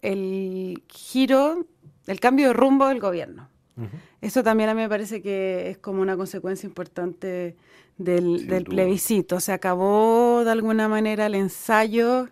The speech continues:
Speaker 3: Mm.
Speaker 1: general de, eh, de, del gobierno que pretendía hacer, eh, el presidente Boric, el Frente Amplio, y fue el aterrizaje de la realidad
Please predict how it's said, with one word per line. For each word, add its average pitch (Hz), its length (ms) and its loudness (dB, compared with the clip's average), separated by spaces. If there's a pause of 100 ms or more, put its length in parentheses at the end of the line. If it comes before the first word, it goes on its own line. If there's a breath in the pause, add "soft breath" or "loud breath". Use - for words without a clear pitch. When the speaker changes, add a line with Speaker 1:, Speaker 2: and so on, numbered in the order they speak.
(280 loud breath)
Speaker 3:
Mm. - 160 -14
Speaker 1:
general 233 680 2 (640 soft breath)
de, 214 480 2
eh, 190 640 -2
de, 180 200 -4
del 185 200 -2
gobierno 190 400 2
que 202 140 -2
pretendía 180 680 0
hacer, 170 380 -2
eh, 165 380 -6
el 170 80 -8
presidente 170 420 -4
Boric, 208 380 -2
el 185 100 -10
Frente 180 340 -6
Amplio, 240 640 2
y 202 320 -4
fue 190 560 -2
el 175 260 -6
aterrizaje 180 680 -10
de 180 120 -4
la 180 120 -6
realidad 175 640 -4